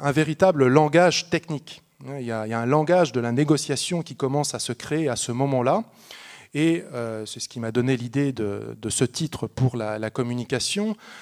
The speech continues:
Euh, c'est un langage, euh, qui a à voir avec la route.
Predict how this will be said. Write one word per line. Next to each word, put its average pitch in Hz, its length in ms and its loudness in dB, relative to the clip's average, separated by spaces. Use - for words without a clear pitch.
Euh, 120 160 -6
c'est - 260 0
un 156 80 6
langage, 147 640 4
euh, 120 200 -4
qui 151 260 -4
a 175 120 4
à 156 60 4
voir 160 320 2
avec 156 300 0
la 143 100 -2
route. 131 420 -8